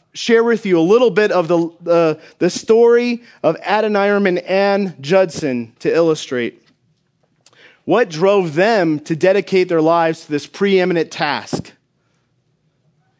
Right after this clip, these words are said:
Adoniram Judson, he was convert-, converted in December of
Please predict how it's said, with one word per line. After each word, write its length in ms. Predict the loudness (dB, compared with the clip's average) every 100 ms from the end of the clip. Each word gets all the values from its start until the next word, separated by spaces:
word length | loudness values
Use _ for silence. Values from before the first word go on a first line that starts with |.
| _
Adoniram 560 | -2 0 0 0 0 0
Judson, 640 | 0 0 0 -2 -2 -2 _ _ _ _ _ -4
he 160 | 0
was 120 | 0
convert-, 680 | 0 -4 0 0 0 -4 _
converted 500 | -4 0 2 2 0
in 160 | 0 -2
December 520 | -2 -2 -2 2 2
of 100 | 0